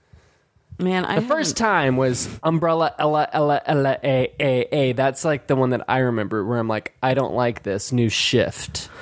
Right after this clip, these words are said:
Speaker 2: where things are repeated a lot."
Speaker 1: Um, I haven't heard any Madonna since True Blue.
Speaker 2: That's, no.
Speaker 1: That's, uh, not true, but, but I,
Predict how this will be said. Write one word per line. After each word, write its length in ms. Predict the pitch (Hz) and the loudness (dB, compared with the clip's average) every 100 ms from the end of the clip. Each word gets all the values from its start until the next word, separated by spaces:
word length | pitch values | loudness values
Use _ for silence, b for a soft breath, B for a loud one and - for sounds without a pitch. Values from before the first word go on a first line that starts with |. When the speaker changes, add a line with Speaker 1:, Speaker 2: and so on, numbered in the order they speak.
| B B B B - | B B B B -2
Speaker 2:
where 120 | 123 | -2
things 300 | 113 131 120 | 2 2 2
are 80 | 123 | 2
repeated 540 | 113 113 - 117 110 95 | 2 0 -2 -2 -2 -2
a 60 | |
lot." 400 | 87 71 64 - - - b b b _ _ - _ | -2 -2 -4 -8 -14 -20 b b b _ _ -20 _
Speaker 1:
Um, 720 | - 156 151 139 123 117 123 - - | -2 0 0 0 0 -2 -4 -6 -2
I 80 | |
haven't 180 | 214 277 | 0 0
heard 220 | 220 202 185 | 0 0 2
any 180 | 170 | 2
Madonna 540 | 156 151 139 143 151 147 | 2 2 2 0 0 -2
since 340 | - 131 - | -4 -8 -10
True 340 | - - 143 139 | -14 -8 -4 -4
Blue. 440 | 135 131 131 160 - - - - - - - - B B B B B B | -4 -2 -2 -4 -6 -16 -18 -18 -20 -20 -20 -20 B B B B B B
Speaker 2:
That's, 400 | 185 156 - - | 2 2 2 -4
no. 560 | 127 120 92 101 - - - - - | -2 -2 -2 -10 -14 -16 -18 -8 0
Speaker 1:
That's, 220 | 208 - | 0 0
uh, 120 | - 180 | -2 -2
not 460 | 185 190 190 - | 0 0 0 -2
true, 240 | - 143 135 | -2 0 0
but, 260 | 151 - _ - | -2 -4 _ -18
but 240 | - 156 160 | -8 -2 0
I, 300 | 151 147 | 2 0